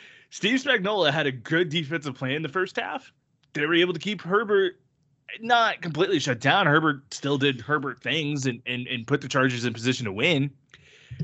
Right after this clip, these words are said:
But when the person you count on to come through in all those moments, the guy who you paid five hundred million dollars to, to do,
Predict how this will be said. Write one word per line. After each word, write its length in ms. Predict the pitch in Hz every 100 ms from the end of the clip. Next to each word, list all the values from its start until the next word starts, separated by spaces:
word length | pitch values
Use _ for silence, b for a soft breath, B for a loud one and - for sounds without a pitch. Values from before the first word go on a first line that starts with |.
| B B _
But 240 | 180 175 160 _ _
when 420 | - 160 180 165 139
the 180 | 151 117 - _ _
person 360 | - 240 - 285
you 120 | 226
count 340 | 180 214 226 220
on 300 | 202 175 139
to 220 | - 320
come 240 | - 190 156
through 240 | 139 123
in 80 | 113
all 160 | 113
those 220 | 107 107 104
moments, 280 | 107 135
the 80 | 139
guy 180 | 135 147
who 100 | 156
you 180 | 151 135
paid 320 | 139 165 135
five 220 | 143 135
hundred 180 | 131 123
million 240 | 131 127
dollars 560 | 113 147 156 117 113 - -
to, 100 | 117 -
to 140 | - 135
do, 420 | 175 147 95